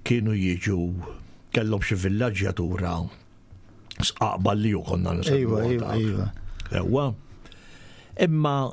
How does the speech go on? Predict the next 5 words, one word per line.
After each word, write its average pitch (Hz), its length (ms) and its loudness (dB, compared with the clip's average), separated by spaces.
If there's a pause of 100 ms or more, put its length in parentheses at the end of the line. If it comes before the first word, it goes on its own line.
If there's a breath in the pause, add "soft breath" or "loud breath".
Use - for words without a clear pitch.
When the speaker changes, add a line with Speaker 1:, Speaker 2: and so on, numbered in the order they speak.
(220)
Speaker 1:
x'kienet 139 720 2
il-ġibda 95 640 0 (180)
daqshekk - 720 -2 (720)
lejn 107 320 2
din 95 160 4